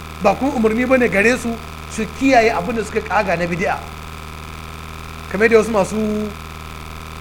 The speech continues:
bidi'a suke kan hujja da wannan aya. Ce ai abin da ya illa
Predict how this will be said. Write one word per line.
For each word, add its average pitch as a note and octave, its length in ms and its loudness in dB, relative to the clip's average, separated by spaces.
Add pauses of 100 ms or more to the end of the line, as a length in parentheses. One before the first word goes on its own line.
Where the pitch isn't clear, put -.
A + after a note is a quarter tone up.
(460)
bidi'a G#3 320 2
suke F#3+ 280 0
kan A3+ 180 0
hujja G3 200 2
da F3+ 80 2
wannan F#3+ 240 0
aya. F3 260 2 (1300)
Ce A3+ 60 0
ai G#3+ 140 6
abin G#3+ 220 4
da G#3+ 120 6
ya G#3+ 140 0
illa A#3+ 300 0